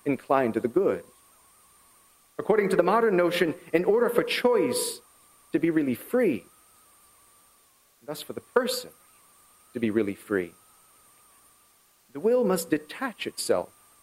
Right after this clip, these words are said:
from the intellect, such that the will can stand indifferent to claims of truth.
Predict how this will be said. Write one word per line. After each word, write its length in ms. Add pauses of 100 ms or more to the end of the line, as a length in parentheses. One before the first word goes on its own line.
(160)
from 160
the 80
intellect, 520 (1400)
such 220
that 180
the 60
will 260
can 180
stand 540 (240)
indifferent 560 (1300)
to 40
claims 460
of 100
truth. 240